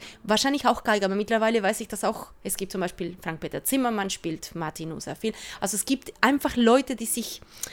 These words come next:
widmen halt an diesen Komponist, weil wahrscheinlich diese Magie und Genie erfunden haben in der Musik. Und das war tatsächlich ein bisschen meinem Fall. Das erste Mal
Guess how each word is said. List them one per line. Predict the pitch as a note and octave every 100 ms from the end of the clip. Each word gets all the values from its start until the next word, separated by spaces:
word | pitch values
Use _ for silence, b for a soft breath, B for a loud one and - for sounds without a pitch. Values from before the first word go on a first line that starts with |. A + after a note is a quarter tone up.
| B B
widmen | B G3+ D4+ D#4+ G3 F3+ D#3+
halt | - D#3 D#3 - -
an | F#3+ F#3
diesen | G3 G3
Komponist, | F#3+ G3 G3+ G3+ A#3 -
weil | G#3 G3 A#3 A#3+ B B B - - _
wahrscheinlich | - G3 G3 G3 A3+ -
diese | G3+ - G3+
Magie | E3+ G3 G3 F#3 A3
und | A#3+ G#3+ F#3+
Genie | F3 F#3 F#3 A3+ A#3 - - - -
erfunden | F#3+ - E4 A4 G3
haben | F3 -
in | E3
der | E3
Musik. | E3 F3 C4+ - B B B B A#3+ B
Und | - A#3+ A#3+ G3
das | B3+ -
war | D#4+
tatsächlich | E4+ D#4 D#4
ein | D#4
bisschen | C4+ -
meinem | B3 A#3+ A#3+
Fall. | B3+ G3+ -
Das | G3+ -
erste | D4+ F#4+ - -
Mal | A#3+ B3